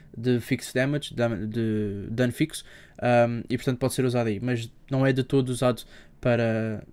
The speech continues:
seja o que for, ahm, em equipas, portanto não faz muito para além disso. Lucy, tier três.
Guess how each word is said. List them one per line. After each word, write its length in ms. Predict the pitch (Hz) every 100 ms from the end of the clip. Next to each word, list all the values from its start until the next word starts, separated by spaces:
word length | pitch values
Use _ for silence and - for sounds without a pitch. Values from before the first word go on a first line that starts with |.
| -
seja 260 | - 117 117
o 40 |
que 80 | -
for, 200 | 110 104 - - -
ahm, 520 | 101 98 95 87 87 - _ _ - - - - - -
em 100 | 131
equipas, 360 | - 113 101
portanto 300 | - 113 104 - - - -
não 140 | 131 123
faz 220 | 127 117
muito 240 | 127 117
para 240 | - 127 120
além 180 | 113
disso. 240 | 87 - - _ - - - - -
Lucy, 400 | 214 - 123 - - - - -
tier 220 | 185 170
três. 480 | - 127 107 -